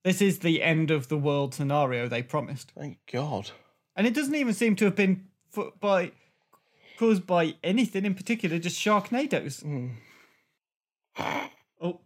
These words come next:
Speaker 1: it looks like he's got Simpsons, Homer Simpson's bubble car.
Speaker 2: Shit.
Speaker 1: Oh, here we go. This is the cameo I've been waiting for. And there's a continuity error.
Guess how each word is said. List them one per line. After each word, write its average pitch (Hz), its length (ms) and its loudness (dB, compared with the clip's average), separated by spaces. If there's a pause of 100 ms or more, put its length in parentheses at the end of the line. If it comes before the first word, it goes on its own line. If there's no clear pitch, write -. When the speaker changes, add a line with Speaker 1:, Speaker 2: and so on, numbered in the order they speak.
Speaker 1:
it 180 80 -4
looks 202 160 -4
like 196 140 0
he's 175 80 0
got 151 200 -4
Simpsons, 139 540 -6
Homer 151 220 0
Simpson's 135 460 -4
bubble 160 360 -4
car. 120 300 -4 (140)
Speaker 2:
Shit. - 320 0 (380)
Speaker 1:
Oh, 170 160 4
here 185 140 6
we 165 80 4
go. 143 320 2 (240)
This 185 160 -2
is 156 100 0
the 170 80 -2
cameo 151 520 2
I've 147 140 -2
been 139 140 -6
waiting 135 340 -4
for. 143 260 -6 (240)
And 165 100 0
there's 156 140 2
a 147 60 -4
continuity 156 640 -2
error. 170 200 -2